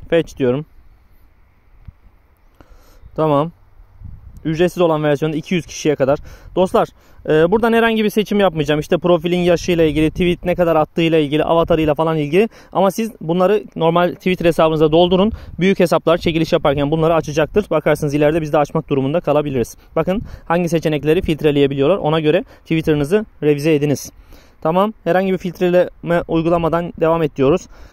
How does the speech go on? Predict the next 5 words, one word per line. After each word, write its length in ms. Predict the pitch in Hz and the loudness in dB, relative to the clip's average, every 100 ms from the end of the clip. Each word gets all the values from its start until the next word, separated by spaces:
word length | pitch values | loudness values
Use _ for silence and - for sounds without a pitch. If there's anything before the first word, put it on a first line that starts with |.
| - | -16
Kırk 200 | 160 - | -14 -4
bir 160 | 196 170 - - _ - - | -4 -4 -18 -20 _ -14 -2
tane 320 | 160 165 180 170 - - - - - - | 0 0 -2 -4 -12 -20 -20 -20 -20 -10
tweet 240 | 175 180 170 | -6 -4 2
buldu. 360 | 147 143 190 | 2 2 0